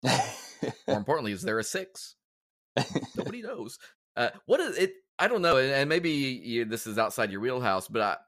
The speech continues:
Speaker 2: I've got family in Pennsylvania, and I discovered visiting, uh,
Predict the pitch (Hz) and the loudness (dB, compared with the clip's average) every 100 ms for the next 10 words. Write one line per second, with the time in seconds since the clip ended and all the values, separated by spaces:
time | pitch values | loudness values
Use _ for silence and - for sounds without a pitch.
0 | _ 127 170 - 131 123 101 98 107 101 | _ -2 0 2 0 0 -4 -6 -6 -6
1 | 92 92 95 90 95 95 101 62 110 110 | -4 -4 -4 -4 -2 -2 -4 -8 -8 -8
2 | - 135 120 117 104 107 120 117 110 101 | -2 -2 0 -2 -2 -4 -4 -4 -4 -4
3 | 98 - 107 92 87 | -8 -4 -2 0 -2